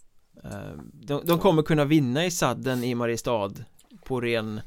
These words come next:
Speaker 1: eh, bredd och skicklighet när Mariestad tjurrusar och går lite. De kan försvara sig
Speaker 2: Mm.
Speaker 1: till den poängen på något sätt. Så det gör ju att de kommer leva hela vägen in i sista omgången. Det är jag ganska övertygad om. Eh,
Speaker 2: Ja.
Speaker 1: men det som f-,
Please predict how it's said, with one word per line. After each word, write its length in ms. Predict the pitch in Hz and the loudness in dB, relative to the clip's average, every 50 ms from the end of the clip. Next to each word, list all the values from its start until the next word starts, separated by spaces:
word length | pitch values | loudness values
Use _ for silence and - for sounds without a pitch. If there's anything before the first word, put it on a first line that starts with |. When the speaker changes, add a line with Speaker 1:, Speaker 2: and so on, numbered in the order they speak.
| - - - - - - _ _ _ _ _ - | -14 -20 -20 -20 -20 -20 _ _ _ _ _ -20
Speaker 1:
eh, 280 | - - - - - 135 | -18 -14 -12 -10 -6 -2
bredd 280 | 131 135 131 123 127 | 0 2 2 2 0
och 60 | 127 - | -2 -2
skicklighet 460 | 143 139 - - 127 160 180 170 175 | -4 -4 -4 -2 0 0 0 0 -2
när 80 | 147 | -2
Mariestad 400 | 139 135 131 127 - - 113 110 104 - | -2 -2 -2 -2 -2 -4 -4 -4 -4 -8
tjurrusar 500 | - - 131 120 110 110 107 - 107 104 | -8 -4 -4 -2 -2 -2 -4 -4 -6 -6
och 60 | 110 | -4
går 180 | 101 101 78 | -4 -4 -4
lite. 280 | 76 92 - - 113 110 - - - - | -4 -6 -8 -10 -12 -12 -12 -14 -18 -12
De 100 | - 123 | -10 -8
kan 140 | 123 - 131 | -6 -6 -4
försvara 460 | - - 135 - 156 139 120 117 123 | -2 -2 -2 0 2 4 4 4 4
sig 80 | 127 131 | 4 2
Speaker 2:
Mm. 80 | 117 107 | 2 2
Speaker 1:
till 160 | 143 123 117 | 0 0 0
den 160 | 113 107 107 | -2 -2 -2
poängen 460 | - 107 95 80 78 85 80 73 151 - - | -2 -2 -2 -2 -4 -6 -8 -10 -14 -16 -12
på 100 | - 120 | -8 -6
något 100 | 123 120 | -6 -6
sätt. 280 | 123 104 - - - - - - - - - _ - | -6 -8 -10 -12 -20 -20 -20 -20 -20 -20 -20 _ -4
Så 60 | - | 0
det 120 | 143 135 156 | 4 4 8
gör 180 | 185 165 135 | 8 8 8
ju 80 | 127 135 | 8 6
att 100 | 139 - | 4 2
de 140 | 143 127 120 | 0 -2 0
kommer 200 | - 139 135 135 | 0 0 2 2
leva 560 | 135 143 143 135 123 120 143 160 151 143 - - - - | 2 2 2 2 2 2 2 2 2 0 -2 -6 -12 -14
hela 420 | - - - 170 156 139 135 135 | -8 -4 0 2 2 4 4 2
vägen 240 | 131 127 120 120 120 | 2 2 2 0 0
in 100 | 117 117 | -2 -4
i 40 | 117 | -4
sista 260 | - 123 117 - - | -6 -6 -6 -4 -4
omgången. 440 | 117 117 113 117 123 151 151 143 143 139 - - - | -4 -4 -4 -4 -4 -6 -6 -8 -12 -16 -18 -16 -10
Det 60 | - | -6
är 40 | - | -4
jag 100 | 143 143 | -2 -2
ganska 260 | 143 139 123 - - | -2 -2 -4 -4 -8
övertygad 360 | 98 - - - 110 98 - | -8 -8 -8 -10 -10 -8 -8
om. 120 | - 92 - - - - _ - - - _ - - - - - - - - _ _ - - | -10 -12 -14 -18 -20 -20 _ -20 -20 -20 _ -20 -20 -20 -20 -20 -20 -20 -20 _ _ -16 -10
Eh, 100 | - 110 | -6 -4
Speaker 2:
Ja. 240 | 120 113 110 113 104 107 | -2 0 2 0 2 2
Speaker 1:
men 120 | 147 147 | 2 4
det 120 | 147 151 143 | 4 4 4
som 120 | - 151 | 2 0
f-, 320 | 135 - - - - - | -2 -2 -8 -18 -18 -18